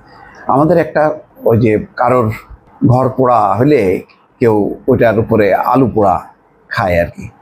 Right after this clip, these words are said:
তো এই সংকটকে আরও ত্বরান্বিত করার জন্য নানা রকম তখন, আহ, মহল খুব সহজে এটা ঢুকে পড়ে এবং আরও পরিস্থিতি ঘোলাটে করার চেষ্টা করে। এগুলো নানা রকম উদ্দেশ্য থাকে।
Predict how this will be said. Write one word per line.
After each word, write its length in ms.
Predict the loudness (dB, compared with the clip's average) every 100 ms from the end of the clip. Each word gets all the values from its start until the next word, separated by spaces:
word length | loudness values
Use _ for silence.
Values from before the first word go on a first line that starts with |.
| _ _ -20 -20 -20 -20 -20 -4
তো 60 | -2
এই 80 |
সংকটকে 460 | 0 0 0 -2 -2
আরও 140 | -2
ত্বরান্বিত 440 | 0 0 2 2 0
করার 280 | 0 0 2
জন্য 400 | 2 2 2 2
নানা 240 | 2 0
রকম 440 | -2 0 -2 -2 -8 -20 -8
তখন, 400 | -6 -2 -2 -2 -6 _ _
আহ, 120 | -2 2
মহল 400 | 2 2 0 -2 -8 -20 -20 -8 -6
খুব 120 | -6
সহজে 560 | -4 0 0 2 -2 -4 -16 _ -12 -4
এটা 200 | -2 2
ঢুকে 260 | 2 2
পড়ে 320 | 2 0 0 -4 _ _
এবং 160 | -2 -2 0
আরও 240 | 0 0
পরিস্থিতি 440 | 0 0 0 0 0
ঘোলাটে 280 | 0 0 0
করার 240 | 0 -2 -6 -10
চেষ্টা 280 | -6 -4 -4
করে। 220 | -4 -6 -8 -18 -20 -20 -6
এগুলো 300 | 0 2 4
নানা 300 | 2 2 2
রকম 540 | 0 -2 -6 _ -2 2
উদ্দেশ্য 360 | 2 2 0
থাকে। 340 | -2 0 0